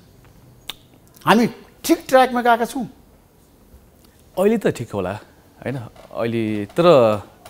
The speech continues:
Speaker 2: जुन जानुपर्ने छ नि, जुन हुनुपर्ने हो, हामीलाई नेपाली जनतालाई अरू केही चाहिँदैन सर क्या।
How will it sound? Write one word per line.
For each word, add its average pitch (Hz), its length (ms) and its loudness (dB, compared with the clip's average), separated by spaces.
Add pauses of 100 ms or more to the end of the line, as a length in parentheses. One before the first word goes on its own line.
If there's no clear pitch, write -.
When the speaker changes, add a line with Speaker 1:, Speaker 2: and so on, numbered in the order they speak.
(500)
Speaker 2:
जुन 160 220 -2
जानुपर्ने 131 460 -2
छ 107 80 -14
नि, 123 200 -10
जुन 127 240 -8
हुनुपर्ने 117 500 -4
हो, 117 140 -6 (480)
हामीलाई 175 400 -2 (100)
नेपाली 160 280 -2
जनतालाई 156 360 -2
अरू 147 100 -2
केही 185 140 -6
चाहिँदैन 98 280 -8
सर 92 140 -14
क्या। 123 160 -18